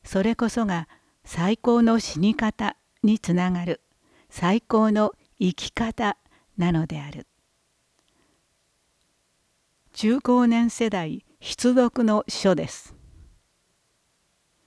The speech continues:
周囲に振り回されず、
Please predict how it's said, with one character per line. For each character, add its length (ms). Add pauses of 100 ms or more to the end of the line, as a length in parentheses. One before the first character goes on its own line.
(920)
周 380
囲 80
に 240
振 180
り 140
回 240
さ 160
れ 120
ず、 220